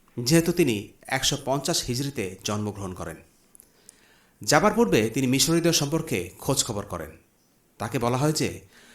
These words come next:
মিশরীয়রা দুটি দলে বিভক্ত হয়ে গেছে, একদল ইমাম মালিককে এবং আরেক দল ইমাম আবু হানিফাকে অনুসরণ করে।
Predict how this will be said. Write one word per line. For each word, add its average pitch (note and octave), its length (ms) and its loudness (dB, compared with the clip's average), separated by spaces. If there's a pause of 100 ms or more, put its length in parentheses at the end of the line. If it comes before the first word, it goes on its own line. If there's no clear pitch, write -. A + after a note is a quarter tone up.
(220)
মিশরীয়রা D3+ 800 4 (100)
দুটি E3 360 0
দলে D#3 340 2
বিভক্ত B2 380 0
হয়ে G#2+ 200 -4
গেছে, E2+ 300 -4 (760)
একদল B2+ 360 0
ইমাম A#2+ 180 0
মালিককে E3 640 0 (320)
এবং B2+ 220 -2 (200)
আরেক D3+ 320 2
দল F#2+ 260 0 (180)
ইমাম B2 240 -2
আবু A#2 180 -2
হানিফাকে B2+ 720 -4
অনুসরণ A#2 400 -2
করে। F2 200 -10